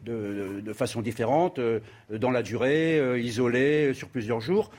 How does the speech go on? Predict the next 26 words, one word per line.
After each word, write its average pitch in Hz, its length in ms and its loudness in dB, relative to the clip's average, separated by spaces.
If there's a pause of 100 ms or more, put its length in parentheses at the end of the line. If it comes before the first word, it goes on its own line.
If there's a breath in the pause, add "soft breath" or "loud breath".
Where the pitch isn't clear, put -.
(160 loud breath)
Donc 135 140 -8
en 147 60 2
fait, 226 180 0
c'est 165 100 -6
une 156 140 0
réponse 165 340 2
de 185 100 2
principe. 165 540 -2 (400 loud breath)
On, 127 300 2
on 131 80 0
met 190 180 4
le, 151 160 2 (180)
on, 139 100 -2 (180)
pour 156 100 0
la 156 80 4
première 208 340 0
fois, 202 380 0 (500 loud breath)
on 147 120 2
met 214 160 4
le 165 120 2
doute 190 280 -2
dans 170 100 0
la 160 120 2
tête 160 200 -2
de 147 80 -2
Poutine. 131 400 -4